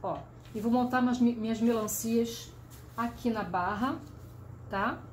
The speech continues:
Assim. E a outra eu vou montar aqui em cima, aqui no meio do meu pano, aqui, ó. Essa aqui, essa melancia aqui é a que eu vou usar,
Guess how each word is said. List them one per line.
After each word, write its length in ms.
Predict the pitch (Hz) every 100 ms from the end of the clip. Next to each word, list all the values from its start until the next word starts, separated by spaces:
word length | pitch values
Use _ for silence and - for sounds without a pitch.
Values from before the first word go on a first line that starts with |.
| - - - - - -
Assim. 600 | 202 - 190 180 214 285 - - - - - - - - - - - - - - - - - - - - - - - - - - - - - - - - - -
E 120 | 269
a 120 | 277
outra 440 | 240 269 320 254 220
eu 80 |
vou 120 | 202 240
montar 480 | 247 240 233 247
aqui 220 | 240 - 320
em 80 |
cima, 640 | 330 - 240 240 247 254 - - - -
aqui 260 | - 226 247
no 120 | 254
meio 320 | 254 240 254
do 80 | 247
meu 140 | 247 294
pano, 320 | - 214 202
aqui, 320 | 220 - 175
ó. 100 | 156 - - - - - -
Essa 360 | 226 285 302
aqui, 520 | 247 - 240 262 302 - - - - - - - - -
essa 240 | 220 254 269
melancia 500 | 254 233 220 214 202
aqui 360 | 202 277 269 -
é 120 | 220
a 60 |
que 120 | 233 254
eu 80 |
vou 220 | 220 247 262
usar, 540 | 220 214 208 247 -